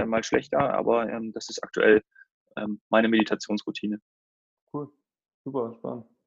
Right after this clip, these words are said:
Speaker 1: Ja. Ja. So ist das. So, ähm,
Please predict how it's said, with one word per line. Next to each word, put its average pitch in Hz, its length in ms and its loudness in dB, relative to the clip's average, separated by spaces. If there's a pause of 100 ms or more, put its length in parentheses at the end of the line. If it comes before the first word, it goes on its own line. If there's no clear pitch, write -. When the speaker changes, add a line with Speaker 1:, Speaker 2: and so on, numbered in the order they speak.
Speaker 1:
Ja. 117 200 4 (800)
Ja. 170 260 6 (840)
So 175 100 8
ist 226 140 8
das. - 340 6 (200)
So, 160 220 6 (120)
ähm, 131 420 2